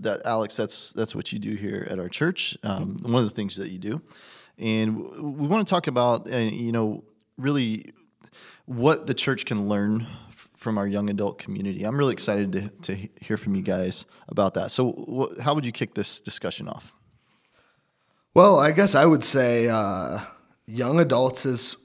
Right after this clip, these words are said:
Speaker 2: is one of those groups in the church that sometimes gets forgotten about. Like, in the sense that we think about our youth group kids, we think about, like, but once they graduate high school, it's like, "All right,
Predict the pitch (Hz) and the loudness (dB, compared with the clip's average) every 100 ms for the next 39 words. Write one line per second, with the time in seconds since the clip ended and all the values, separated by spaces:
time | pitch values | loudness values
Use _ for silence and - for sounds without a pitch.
0 | - 123 117 117 120 131 127 123 117 113 | -4 -2 -2 0 0 2 0 -2 -2 -4
1 | - 120 113 131 151 - 151 123 - - | -8 -6 0 0 2 0 0 0 -2 -2
2 | 113 127 - 127 107 107 - - _ _ | -2 -2 -4 -2 -2 -2 -6 -12 _ _
3 | _ _ _ - - 139 139 165 165 165 | _ _ _ 0 2 2 0 -2 -2 0
4 | 139 - 131 127 - - - _ - - | -2 -2 -4 -2 -2 -2 -6 _ -16 -10
5 | 110 104 101 107 156 151 165 185 - 120 | -8 -2 -2 -2 -4 2 4 4 2 -2
6 | 110 107 - - - - - _ _ 233 | 0 -2 -8 -20 -20 -20 -20 _ _ 4
7 | 277 254 - 180 156 156 - 127 120 117 | 6 6 6 8 6 4 4 2 2 2
8 | 110 143 139 175 170 123 151 147 135 127 | -2 -4 -4 -2 -2 -2 0 0 2 2
9 | 127 127 110 - 113 107 - 110 104 110 | 2 0 -4 -8 -8 -6 -2 -2 -2 -4
10 | 113 117 123 113 104 113 107 127 120 135 | -4 -4 -2 0 0 -2 -2 -4 -2 0
11 | 127 135 160 - 143 123 120 120 127 123 | 2 2 2 2 0 -2 0 0 0 0
12 | 117 92 120 123 - 98 90 - 101 101 | -2 -2 -4 -4 -4 -6 -6 -6 -6 -2
13 | 120 113 | 0 0